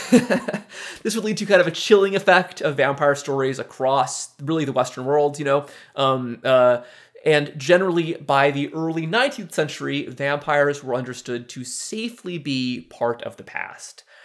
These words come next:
They were something that was believed only by naive, ignorant Easterners, people in the Ottoman world, not people in the Habsburg world or in France or England.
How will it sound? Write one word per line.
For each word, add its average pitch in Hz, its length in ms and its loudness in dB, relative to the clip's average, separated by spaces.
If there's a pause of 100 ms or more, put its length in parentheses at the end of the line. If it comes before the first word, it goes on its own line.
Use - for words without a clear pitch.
(140)
They 160 100 -4
were 160 100 -2
something 156 420 -6
that 147 160 0
was 139 100 -8
believed 143 560 -8
only 165 400 -6
by 139 500 -2
naive, 127 540 -6
ignorant 117 580 -10
Easterners, - 840 -16
people 123 360 -8
in 117 180 -8
the 117 140 -4
Ottoman 127 400 4
world, - 400 -16 (240)
not 135 340 0
people 117 380 -10
in 107 160 -10
the 110 120 -12
Habsburg 110 540 -6
world 107 440 -6
or 101 280 -6
in 95 340 -10
France - 500 -6
or 107 100 -4
England. - 480 -12